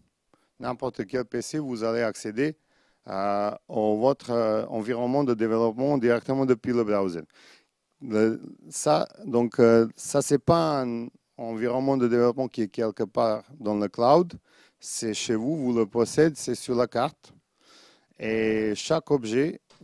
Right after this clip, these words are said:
pratiquement, vous pouvez créer une page web pour ce objet, qui, euh, depuis lequel vous allez soit contrôler, soit visualiser les données,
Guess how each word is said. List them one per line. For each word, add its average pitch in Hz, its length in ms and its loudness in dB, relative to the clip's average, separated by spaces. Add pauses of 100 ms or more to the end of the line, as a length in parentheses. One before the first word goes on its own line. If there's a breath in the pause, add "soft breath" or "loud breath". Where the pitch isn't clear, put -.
(140)
pratiquement, 127 400 -4
vous 143 120 0
pouvez 117 300 0
créer 135 460 -4
une 110 180 -6
page 123 280 0
web 147 340 0
pour 101 180 -8
ce - 200 -4
objet, 113 360 0 (460)
qui, - 260 -8
euh, 104 120 0
depuis 110 400 -2
lequel 151 320 2
vous 117 340 -2
allez 117 320 -2 (220)
soit 143 260 -2
contrôler, 123 500 -2
soit 131 220 0
visualiser 113 640 2
les 107 140 2
données, 123 300 0